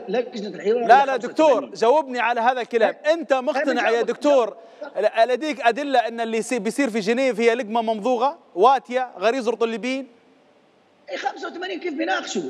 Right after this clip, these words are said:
Speaker 1: بالواقع يقول هيك، خمسة وثمانين شو بيتحاوروا، شو بيناقشوا خمسة وثمانين؟ كيف يفتح لو يعطونا كل واحد منهم خمس دقائق نبوا، نبوا، نبوا، نبوا شهر باش يحكوا الليبيين الكل
Speaker 2: مم.
Speaker 1: قلوبهم معبية
Speaker 2: طيب.
Speaker 1: باش يحكوا. لكن
Speaker 2: طيب.
Speaker 1: مع هذا كله، حتى ولو كانت مجهزة،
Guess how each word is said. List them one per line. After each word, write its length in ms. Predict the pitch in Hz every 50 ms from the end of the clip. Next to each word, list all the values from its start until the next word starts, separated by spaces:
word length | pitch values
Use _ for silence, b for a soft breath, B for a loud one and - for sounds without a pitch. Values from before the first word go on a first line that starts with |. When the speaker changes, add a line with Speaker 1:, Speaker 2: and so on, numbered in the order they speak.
| - - -
Speaker 1:
بالواقع 480 | 320 381 440 - 415 403 - 269 220
يقول 220 | 240 226 294 269 302
هيك، 240 | 330 - 208 202
خمسة 300 | - 330 - 302 - 294
وثمانين 340 | 226 - - 320 370 370 302
شو 160 | - 339 349
بيتحاوروا، 540 | 311 285 - 233 190 277 330 320 294 262 247
شو 160 | - 302 -
بيناقشوا 380 | 285 262 302 320 277 - 202 - -
خمسة 180 | 233 202 196 -
وثمانين؟ 580 | - 214 233 269 285 214 - - - - - -
كيف 140 | 349 370 311
يفتح 360 | 294 349 370 - - 262 214
لو 120 | 254 277
يعطونا 300 | - 392 - 349 330 302
كل 100 | 233 330
واحد 160 | 330 269 262
منهم 140 | 320 330 277
خمس 220 | - - 320 311 233
دقائق 300 | 214 262 330 339 294 262
نبوا، 260 | 285 302 294 285 - - - 277
نبوا، 240 | 302 294 285 269 269
نبوا، 260 | 302 269 277 269 269
نبوا 180 | 277 277 269 240
شهر 320 | - 339 339 247 - - - - - - -
باش 160 | 262 240 -
يحكوا 280 | - 294 - - 262 269
الليبيين 280 | 254 269 254 311 311 262
الكل 260 | - 320 339 320 226
Speaker 2:
مم. 60 | 226
Speaker 1:
قلوبهم 240 | - - 240 233 226
معبية 340 | 214 262 311 254 226 220 208
Speaker 2:
طيب. 40 |
Speaker 1:
باش 140 | 220 185 156
يحكوا. 260 | - - - - 170 139 - B B B B
لكن 120 | 226 320 320
Speaker 2:
طيب. 140 | 339 311 302
Speaker 1:
مع 160 | 285 311 320
هذا 100 | 311 269
كله، 300 | 202 - 381 359 302 294
حتى 300 | - 285 - - - 277
ولو 200 | 277 285 285 247
كانت 280 | - 320 311 269 196
مجهزة، 540 | 214 220 202 302 311 254 220 214 175 165 147